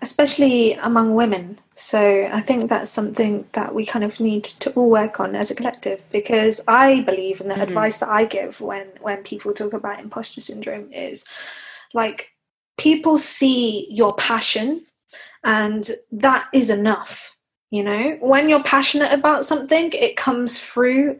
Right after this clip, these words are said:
Speaker 1: Um, you know, body language, um, is one form of communication. Um, and I think it's, like, the biggest percentage of, of communication actually is body language, and then it,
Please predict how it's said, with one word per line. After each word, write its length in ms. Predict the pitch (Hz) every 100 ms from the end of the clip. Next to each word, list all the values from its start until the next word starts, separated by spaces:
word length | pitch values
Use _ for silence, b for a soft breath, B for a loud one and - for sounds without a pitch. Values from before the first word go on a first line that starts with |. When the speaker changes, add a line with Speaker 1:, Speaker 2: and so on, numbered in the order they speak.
| -
Speaker 1:
Um, 400 | 247 214 208 214
you 120 | 233
know, 220 | 233 214 208
body 260 | 233 220
language, 680 | 220 220 214 208 - - - 226
um, 460 | 214 208 202 208 B B B
is 180 | 208 185
one 280 | 185 208 214
form 240 | - 202
of 100 | 190
communication. 960 | - 202 208 202 208 202 202 196 - 208 B B -
Um, 360 | 196 196 196 202
and 260 | 214 202 -
I 120 | 214
think 200 | 269 294
it's, 340 | - - -
like, 440 | 220 190 - - _ _ _ -
the 160 | 214
biggest 920 | 196 208 220 269 - - - - - -
percentage 680 | 208 208 226 240 196 -
of, 220 | 202 196 -
of 300 | 185 196 -
communication 600 | 214 196 190 196 196 202
actually 360 | - - 202
is 160 | 196 190
body 320 | - 196 196
language, 380 | 196 190 196 190
and 200 | 190 196
then 320 | 214 202 202 -
it, 180 | 202